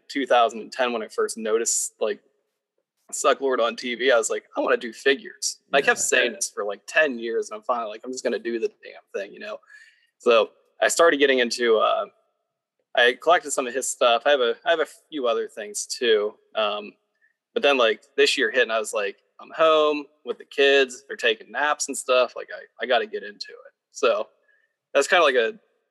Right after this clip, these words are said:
Speaker 1: probably, like, a little tangent off from the silk screening question you asked, but, uh,
Speaker 2: Well, I mean, what's crazy, like, so you're, like,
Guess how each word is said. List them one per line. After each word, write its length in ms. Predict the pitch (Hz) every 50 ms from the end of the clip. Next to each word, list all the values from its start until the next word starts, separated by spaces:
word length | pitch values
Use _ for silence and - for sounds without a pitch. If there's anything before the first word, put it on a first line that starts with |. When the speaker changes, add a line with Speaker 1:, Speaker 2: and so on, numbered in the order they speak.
| _ -
Speaker 1:
probably, 180 | 139 127 117
like, 140 | 117 113 107
a 40 | 107
little 160 | 120 110 104 101
tangent 400 | - 123 117 113 113 110 107 110
off 240 | 113 110 110 - _
from 160 | - 113 113
the 60 | 107 -
silk 300 | - - 123 117 - -
screening 320 | - - 110 104 104 107
question 420 | - - 113 107 107 - - 113
you 100 | 110 117
asked, 400 | 117 117 117 117 - - - - _
but, 180 | 123 120 113 113
uh, 180 | 120 131 170
Speaker 2:
Well, 180 | 160 156 156 147
I 100 | 151 151
mean, 340 | 165 180 185 180 175 - - -
what's 300 | 151 151 175 170 170 -
crazy, 240 | - 190 180 190
like, 220 | - 147 151 - -
so 120 | - 170
you're, 320 | 165 160 160 160 147 117 -
like, 360 | 104 113 135 139 123 117 -